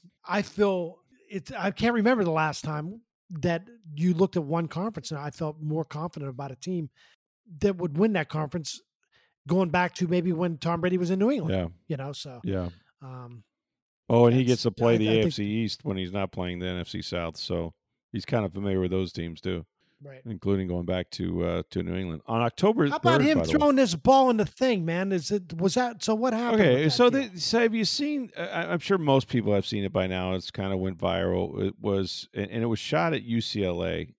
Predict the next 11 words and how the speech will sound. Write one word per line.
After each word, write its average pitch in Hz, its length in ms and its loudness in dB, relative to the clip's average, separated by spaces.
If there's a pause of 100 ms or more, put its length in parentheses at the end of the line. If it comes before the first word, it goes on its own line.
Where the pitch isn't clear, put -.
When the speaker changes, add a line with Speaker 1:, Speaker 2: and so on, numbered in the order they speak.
(120)
Speaker 2:
I 82 100 -8
guess, 82 280 -8
when 87 80 -12
he's 80 140 -10
out 85 160 -8
in - 80 -20
Brentwood 82 460 -10
for 82 260 -12
whatever 82 260 -6
reason. 80 320 -10 (640)
Um, 98 480 -2